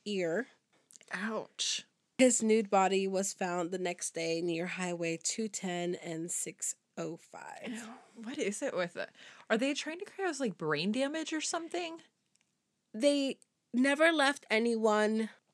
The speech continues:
Speaker 1: not dead.
Speaker 2: Well, no, so
Speaker 1: So
Speaker 2: my question is, like, okay, so we know Dahmer.
Speaker 1: Mm-hmm.
Speaker 2: Sorry, guys, if you don't know this.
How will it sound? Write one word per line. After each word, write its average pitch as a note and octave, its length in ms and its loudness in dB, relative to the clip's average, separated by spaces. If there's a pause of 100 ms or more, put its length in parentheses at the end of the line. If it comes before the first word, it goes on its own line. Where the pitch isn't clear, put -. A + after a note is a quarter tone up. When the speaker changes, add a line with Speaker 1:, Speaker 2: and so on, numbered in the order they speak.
(120)
Speaker 1:
not G#3+ 420 4
dead. A#2 380 2 (760)
Speaker 2:
Well, C4+ 320 8
no, B3 280 4
so C4+ 140 10
Speaker 1:
So B3 200 12
Speaker 2:
my A#3+ 160 6
question B3+ 460 0
is, G#3 240 2
like, E3+ 360 2 (1000)
okay, F#3+ 320 2
so F3 380 0
we G3+ 180 0
know A3 480 4
Dahmer. F3 840 0
Speaker 1:
Mm-hmm. A3+ 380 0 (160)
Speaker 2:
Sorry, A2 420 -2
guys, G#2+ 360 0
if D#3 100 -8
you D3+ 120 -4
don't D#3 260 -2
know B2+ 180 -2
this. D3 340 0